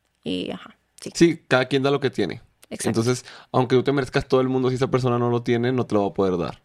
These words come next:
Speaker 1: Exacto.
Speaker 2: Te voy a decir lo mismo que te dije la vez pasada, después
Speaker 1: Ujú.
Speaker 2: que terminamos de grabar, porque como les dijimos que la segunda vez que grabamos y después nos quedamos ca-, platicando como una hora y media, estábamos
Speaker 1: Sí.
Speaker 2: de que llore y llore,
Speaker 1: Sí.
Speaker 2: porque, pues, eh, a final de cuentas,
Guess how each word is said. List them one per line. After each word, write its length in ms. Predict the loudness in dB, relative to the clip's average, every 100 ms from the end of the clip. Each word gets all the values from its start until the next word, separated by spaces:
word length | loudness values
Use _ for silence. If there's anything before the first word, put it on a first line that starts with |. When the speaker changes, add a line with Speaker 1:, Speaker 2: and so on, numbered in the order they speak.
| -12
Speaker 1:
Exacto. 440 | -8 -8 -12 -18 _ _ _ _ _
Speaker 2:
Te 100 | 0
voy 120 | 2
a 40 | 2
decir 200 | 0 0
lo 100 | 0
mismo 260 | 0 -2
que 80 | -2
te 140 | 0 2
dije 540 | 0 0 -2 -2 -6 -4
la 120 | -2
vez 140 | -2
pasada, 300 | -4 -2 -2
después 200 | -2 -2
Speaker 1:
Ujú. 80 | -4
Speaker 2:
que 60 | -4
terminamos 240 | -4 -2
de 60 | 0
grabar, 220 | 0 -2
porque 320 | -4 -2 -2 -4 -20 -20 _
como 180 | -4 0
les 100 | 0
dijimos 240 | -2 -4 -2
que 200 | 0 0
la 100 | -2
segunda 200 | -2 -4
vez 100 | -4
que 80 | -2
grabamos 540 | 0 0 -2 -6 -8 _ _
y 400 | -2 0 0 0
después 240 | -2 -2
nos 80 | -2
quedamos 260 | 0 -2 0
ca-, 240 | 0 0
platicando 340 | 0 0 2 2
como 180 | 4 4
una 100 | 4
hora 140 | 4
y 60 | 2
media, 320 | 4 4 4
estábamos 340 | 4 2 4 4
Speaker 1:
Sí. 40 |
Speaker 2:
de 60 | 2
que 180 | -2 2
llore 280 | 2 2
y 80 | 2
llore, 340 | 4 2 0 -4 -10
Speaker 1:
Sí. 340 | -6 -4 0
Speaker 2:
porque, 300 | 2 2 0
pues, 360 | -2 -2 -6 -10 -2
eh, 300 | 0 2 0
a 40 |
final 220 | -2 -2 -2
de 80 |
cuentas, 400 | 0 0 0 -2